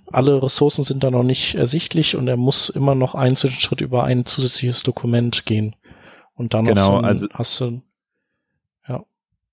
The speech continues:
Speaker 2: Soweit ich das verstehe, mit den Schriften ist es halt wirklich so, er requestet die Index, sieht, ah, okay, ich brauche eine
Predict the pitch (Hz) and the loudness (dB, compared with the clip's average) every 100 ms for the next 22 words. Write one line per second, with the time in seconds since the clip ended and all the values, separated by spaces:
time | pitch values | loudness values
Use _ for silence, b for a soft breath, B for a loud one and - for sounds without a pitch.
0 | _ _ _ - 92 98 101 - 107 - | _ _ _ -2 0 0 0 0 -2 0
1 | 104 - 104 104 104 98 98 95 - 107 | -2 2 2 4 2 0 0 0 -2 -2
2 | - 110 104 104 98 101 92 98 95 - | -2 -4 -2 -2 0 0 2 0 -2 0
3 | 104 87 95 98 90 101 - 104 - 110 | 2 2 2 2 2 -2 0 -2 0 -4
4 | - 98 107 120 113 - - 113 101 - | 0 0 2 2 2 0 0 0 0 2
5 | 104 101 - 110 113 113 - - 98 - | 2 2 2 2 2 2 -2 0 0 0
6 | 101 98 | -2 -2